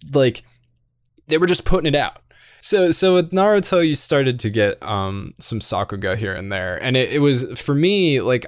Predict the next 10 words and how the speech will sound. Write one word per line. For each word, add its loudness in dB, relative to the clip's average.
I -2
remember 2
watching -4
Naruto -4
and -6
being -4
like, -8
"Oh, 2
shit. 0
Like, -2